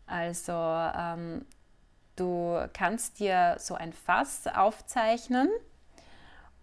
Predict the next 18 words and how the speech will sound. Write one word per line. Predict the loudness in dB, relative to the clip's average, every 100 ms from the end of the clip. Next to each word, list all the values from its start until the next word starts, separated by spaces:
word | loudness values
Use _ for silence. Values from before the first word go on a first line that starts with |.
| 0
und | 4 6 4 4 2 0 -4 -12 -4
in | 0
diesem | 0 0 4
Fass | 8 8 6
kannst | 2 2 2
du | 0
notieren, | 0 -2 -4 2 4 4
wie | 2 2
gut | 6 6 4 0
du |
diese | 2 4 2
Gesundheitsverhaltensweise | 2 -2 -2 0 0 0 0 4 4 2 -8 0 2 2 -2
bisher | -4 -4 0 0
bereits | 0 -2 0 0 -2
umsetzt. | 0 2 2 0 -6 -10 -14 -14 -20 -20 -20 -20 -20 -20 -2
Kannst | -2 0
du | 4 6
auch, | 6